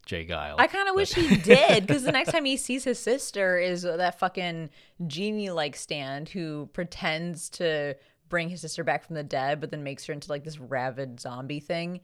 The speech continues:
Speaker 1: That was
Speaker 2: And it
Speaker 1: right
Speaker 2: attacks
Speaker 1: before
Speaker 2: him.
Speaker 1: he, he f-, reunites with Avdol, right?
Speaker 2: Yeah,
Speaker 1: Yeah,
Speaker 2: but it made
Speaker 1: okay.
Speaker 2: me so sad. I'm like, "That's his last memory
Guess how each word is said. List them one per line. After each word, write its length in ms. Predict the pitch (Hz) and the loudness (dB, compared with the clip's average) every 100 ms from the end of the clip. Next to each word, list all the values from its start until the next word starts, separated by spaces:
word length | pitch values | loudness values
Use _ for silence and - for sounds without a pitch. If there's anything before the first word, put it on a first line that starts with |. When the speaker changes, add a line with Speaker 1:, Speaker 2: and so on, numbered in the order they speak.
| - | -2
Speaker 1:
That 140 | 135 | 6
was 140 | 143 151 | 6 6
Speaker 2:
And 100 | 151 | 6
it 80 | 139 | 6
Speaker 1:
right 80 | |
Speaker 2:
attacks 280 | 127 143 123 | 6 6 2
Speaker 1:
before 160 | - 117 | 2 4
Speaker 2:
him. 140 | 110 - _ | 2 -2 _
Speaker 1:
he, 100 | 113 | -4
he 60 | 104 | -4
f-, 80 | - - _ - | -6 -20 _ -8
reunites 380 | 113 101 95 90 | -4 -2 -2 -4
with 80 | 85 | -4
Avdol, 440 | 98 107 82 78 | 0 0 -2 -4
right? 100 | 180 | 4
Speaker 2:
Yeah, 280 | 202 160 135 | 6 6 6
Speaker 1:
Yeah, 60 | - | 4
Speaker 2:
but 120 | 220 | 2
it 60 | 247 | 4
made 80 | |
Speaker 1:
okay. 80 | 262 | 2
Speaker 2:
me 60 | 277 | 0
so 180 | - 262 | 2 2
sad. 280 | - 247 240 | 4 4 4
I'm 80 | 214 | 2
like, 200 | 208 196 | -2 4
"That's 260 | 185 202 | 2 2
his 140 | 277 233 | -4 -4
last 460 | 175 160 160 - | 2 4 2 0
memory 640 | 165 147 151 139 - - | -6 -4 -4 -6 -2 0